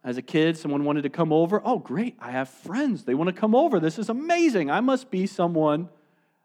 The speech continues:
that another person will want to spend time with." Only to have them come over and just be on the Xbox all afternoon. That feeling when someone wants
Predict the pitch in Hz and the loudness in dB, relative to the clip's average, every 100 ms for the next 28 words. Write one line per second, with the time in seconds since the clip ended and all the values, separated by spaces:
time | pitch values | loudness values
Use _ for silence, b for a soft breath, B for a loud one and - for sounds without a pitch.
0 | b - 165 185 214 330 - 170 175 196 | b 0 2 4 2 2 2 0 2 2
1 | 202 214 233 226 277 262 339 311 185 117 | 4 4 2 0 -2 0 0 2 0 -2
2 | - _ _ _ _ _ _ _ _ _ | -10 _ _ _ _ _ _ _ _ _
3 | _ 147 165 170 170 175 170 156 175 170 | _ 0 2 4 2 2 0 0 0 2
4 | 175 175 165 156 160 - - _ - 147 | 2 2 2 0 -2 -4 -20 _ -2 2
5 | 147 151 135 135 - - 135 139 - - | 2 0 0 -2 -2 0 0 0 -4 -2
6 | 117 120 123 120 113 113 131 _ - - | 0 0 -2 -4 -6 -6 -12 _ -20 -20
7 | _ _ _ _ _ _ _ _ _ _ | _ _ _ _ _ _ _ _ _ _
8 | _ _ _ - - - - 185 165 123 | _ _ _ -16 -14 -14 -8 -2 0 0
9 | 110 117 110 - 185 175 147 139 120 - | 0 -4 -6 -8 -4 -2 -2 -2 -4 -8